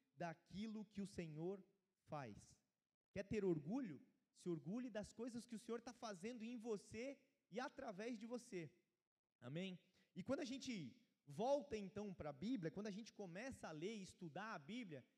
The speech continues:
a gente começa a entender que todos os homens, os grandes homens da Bíblia, as grandes mulheres que são listadas na Bíblia,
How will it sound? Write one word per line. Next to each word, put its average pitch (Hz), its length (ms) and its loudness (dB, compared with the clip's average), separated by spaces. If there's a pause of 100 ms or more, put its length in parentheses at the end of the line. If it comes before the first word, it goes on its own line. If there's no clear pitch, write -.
(160)
a 185 40 -6
gente 220 160 -6
começa 254 380 -4
a 254 40 -6
entender 240 720 -6 (520)
que 262 360 -4 (160)
todos 269 440 0
os 170 200 -4
homens, 202 540 -2 (300)
os 165 140 -6
grandes 202 500 -2
homens 196 360 0
da 156 140 -2
Bíblia, 143 560 -6 (280)
as 165 140 -6
grandes 233 380 -2
mulheres 202 640 -2
que 170 120 -10
são 185 220 -2
listadas 180 600 -4
na 147 120 -4
Bíblia, 151 460 -6